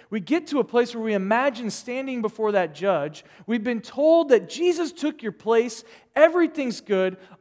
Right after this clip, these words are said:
all your sins are forgiven, but you know what? You're gonna have to answer to him one day. And you're right back at, "Oh my gosh, did I do enough?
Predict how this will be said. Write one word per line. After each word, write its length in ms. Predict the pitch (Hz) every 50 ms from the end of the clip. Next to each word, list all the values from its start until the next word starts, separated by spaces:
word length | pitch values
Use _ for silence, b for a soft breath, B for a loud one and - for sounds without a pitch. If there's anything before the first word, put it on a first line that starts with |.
| -
all 220 | 277 294 320 339 359
your 180 | 311 302 277
sins 340 | - - - 285 277 254 202
are 80 | 240 233
forgiven, 600 | - 233 214 180 202 247 233 208 202 185 175 175 175 B B B B
but 200 | B 233 226 -
you 60 | 226 247
know 120 | 262 254
what? 180 | 247 247 233 196
You're 100 | 196 185
gonna 160 | 208 190 180
have 180 | 180 170 165
to 80 | - 151
answer 340 | 156 170 175 175 - - 139
to 200 | - - 143 127
him 140 | 120 120 123
one 220 | 123 120 120 120
day. 260 | 113 107 107 101 - _ _ _ _ _ _ _ _ _ _ _ _ _ _ _ _ _ _ -
And 100 | 214 233
you're 120 | 247 254
right 320 | 247 277 285 311 320 320 196
back 300 | 254 247 269 302 - 269
at, 160 | 240 220 208
"Oh 160 | 247 269 277
my 120 | 262 262 254
gosh, 240 | 302 311 294 294
did 160 | - 277 277 277
I 80 | 277
do 280 | 285 233 302 349 392 415
enough? 580 | 339 262 220 196 160 143 - - - - -